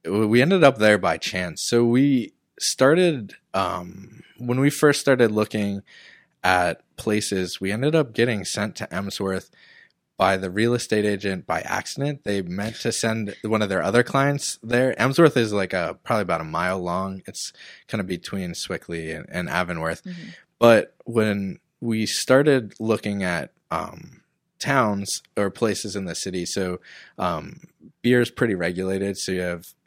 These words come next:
Speaker 1: local, federal, state, all kinds of permitting. We would go and talk to, like, the local borough office and just see what the permitting was like. And there was a,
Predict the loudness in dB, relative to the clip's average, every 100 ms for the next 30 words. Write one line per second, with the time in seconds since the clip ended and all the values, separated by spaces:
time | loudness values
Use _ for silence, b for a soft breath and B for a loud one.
0 | _ -6 -4 -4 -4 -6 -6 -4 -4 -2
1 | -4 -4 -6 -4 -4 0 0 0 -4 -4
2 | -8 -8 -6 -6 -8 -10 B B -2 0
3 | 0 0 0 0 -2 -4 -4 -4 -6 -8
4 | -6 -8 -8 -8 -8 -10 -6 -2 0 0
5 | 0 -2 -4 -10 -8 -10 -8 -8 -8 -10
6 | -12 -8 -6 -4 -6 -6 -6 -8 -6 -8
7 | -8 B B B B -4 -2 0 -2 -2
8 | 0 0 -2 -6